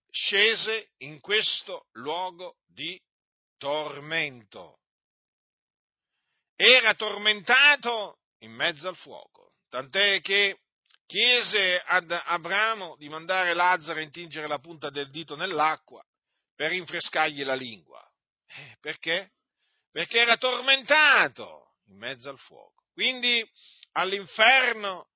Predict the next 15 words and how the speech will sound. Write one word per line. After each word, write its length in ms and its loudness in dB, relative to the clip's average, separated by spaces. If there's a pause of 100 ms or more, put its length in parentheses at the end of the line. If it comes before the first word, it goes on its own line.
(100)
c'è 200 2
il 160 2
fuoco, 640 -6
un 180 -14
vero 320 8
fuoco, 560 -4
non 200 -4
è 80 6
un 120 -4
fuoco 460 -6 (340)
spirituale 1000 -2
o 140 -2
allegorico 720 -4
o 80 -6
metaforico, 1000 -4